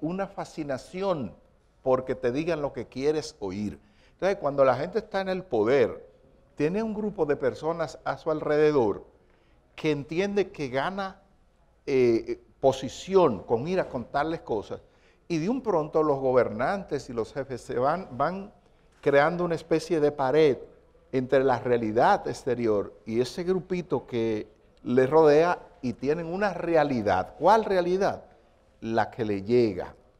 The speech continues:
Entonces, yo diría que aquí el poder es así, no solamente los presidentes.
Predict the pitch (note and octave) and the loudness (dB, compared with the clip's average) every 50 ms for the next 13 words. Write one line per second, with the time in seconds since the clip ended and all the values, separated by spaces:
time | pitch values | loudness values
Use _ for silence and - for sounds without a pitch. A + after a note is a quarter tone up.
0 | _ _ _ _ _ _ - A2 - D#3+ F3+ - G#3+ F3 - - - A2+ D#3 E3+ | _ _ _ _ _ _ -12 -8 -6 -6 -2 -2 -2 -4 -4 -10 -10 -8 -8 -8
1 | - G3+ F#3+ G#3+ G3 E3+ E3+ F#3 F#3+ F3+ F#3 - - C#3+ C3 B2 B2+ B2+ - C3 | -6 -6 -8 -6 -4 0 0 0 0 0 -2 -8 -8 -6 -4 -2 -2 -2 -4 -6
2 | - - - A2+ A2+ - - F3+ F#3+ F3+ E3 D3+ B2+ - C3 A#2 A2+ A#2+ C3 C3+ | -10 -10 -8 -10 -10 -8 -8 -4 -2 -2 -2 -2 -4 -4 -4 -2 0 0 0 0
3 | C#3+ C#3 - B2+ G2 - - D3 C3 C#3+ G3+ - E4+ D4+ C4+ A3 E3+ E3+ F3 F3 | 0 -2 -4 -10 -10 -8 -8 -8 -4 -4 -4 -2 0 0 0 0 -2 -4 -4 0
4 | - D#3+ D#3 C#3+ - - - C3 A2 G2+ - - G#2 F#2+ G#2 B2 C3 C3 A2+ - | 0 2 2 2 -4 -2 -4 -2 -2 -4 -4 -6 -4 0 2 2 0 0 -6 -12
5 | - - _ | -16 -20 _